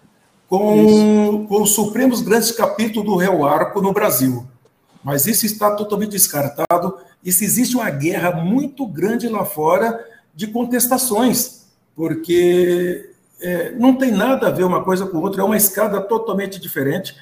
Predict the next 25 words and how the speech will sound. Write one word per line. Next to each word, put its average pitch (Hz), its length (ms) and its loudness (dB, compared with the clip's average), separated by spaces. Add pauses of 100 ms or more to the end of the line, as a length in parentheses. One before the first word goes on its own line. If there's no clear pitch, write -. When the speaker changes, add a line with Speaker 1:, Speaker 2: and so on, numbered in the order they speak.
(240)
Speaker 1:
Mesmo 254 360 2
tentando 190 480 0
fazer 160 200 -2
essa 165 140 0
comparação 160 560 2
do 139 120 0
rito 190 260 -4
de 220 100 -2
York 147 500 2 (400)
com 160 160 -12
os 139 120 -10
graus 175 260 4
filosóficos 139 540 -4
do 131 60 -6
rito 135 160 -4
escocês 131 460 -4
antigo 131 260 -10
aceito, 160 440 -4 (320)
eu 156 180 0
acho 170 260 -2
que 185 360 -4
essa 147 220 -2
é - 20 -4
uma 151 60 -4
escada 143 520 -4